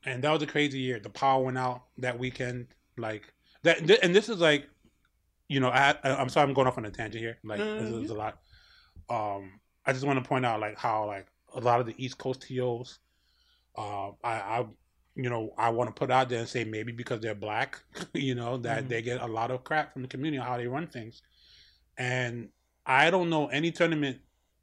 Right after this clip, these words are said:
Speaker 1: to this day that has faced such, like, such a, such a hard time and then was able to still run it,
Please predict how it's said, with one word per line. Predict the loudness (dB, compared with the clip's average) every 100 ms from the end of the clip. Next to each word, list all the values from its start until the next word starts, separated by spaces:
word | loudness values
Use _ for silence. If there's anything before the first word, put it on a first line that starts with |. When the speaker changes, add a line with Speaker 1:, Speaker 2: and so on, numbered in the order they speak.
| -6
Speaker 1:
to | -2
this | 0 0
day | -2 -2
that | -2 -4
has | -4 -6
faced | -6 -4 -4 -6
such, | -6 -6 -10
like, | -10 -12 -12 _ _ _ _ _ _ _ _ _ _ _ _
such | -6 -4 -4
a, | -6 -6
such | -6
a | -2
hard | 4 4 2
time | -2 -2 -4 -8
and | -6
then | -6 -8 -6
was | -4 -4
able | -4 -6
to | -10
still | -6 -4 -2
run | -2 -2 -2
it, | -6